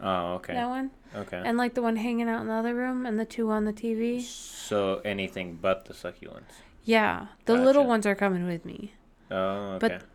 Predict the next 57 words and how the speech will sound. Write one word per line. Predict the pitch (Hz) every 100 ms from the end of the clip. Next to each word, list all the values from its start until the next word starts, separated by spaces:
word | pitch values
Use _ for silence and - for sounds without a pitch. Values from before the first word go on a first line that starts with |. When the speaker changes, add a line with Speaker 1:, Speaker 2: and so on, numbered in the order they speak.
| -
Speaker 2:
but, | 277
like, | 285 277
there's | 285 247
one | 262 277
hanging | 214 220 226 226
out | 240
in | 247
the | 254
other | 254
room, | 254 254
the | 214
one | 208
hanging. | 196 190 214 240 240
Speaker 1:
Yeah. | - - - -
Speaker 2:
That | - 302
thing | 330 320
has | 339 311
gotten | - 277 285
so | - 262
big | 240 247 254
and | 247 247
it |
looks | 262 254 - -
so | 247
nice | 214 190 196 214
and | -
I | 82
love | 80 -
it | -
so | - -
much. | - - - 294 -
And | - 233
then | 277 254
this | 269 294
one's | 349 330
getting | 285 240 233
really | 226 220
big | 214 214
too. | - 277
Speaker 1:
Uh-huh. | 202 95 92 - - - -
You're | 117 98
gonna | 98
Speaker 2:
And | 214
I'm | 226
Speaker 1:
just | 214
Speaker 2:
gonna | 196 196
Speaker 1:
have |
to | 185
Speaker 2:
miss |
Speaker 1:
give | 190 180
Speaker 2:
it. | 226
Speaker 1:
it | -
to | 90
a | 90
good | 90 85
home. | 90 92 92 90 -
Hope | 90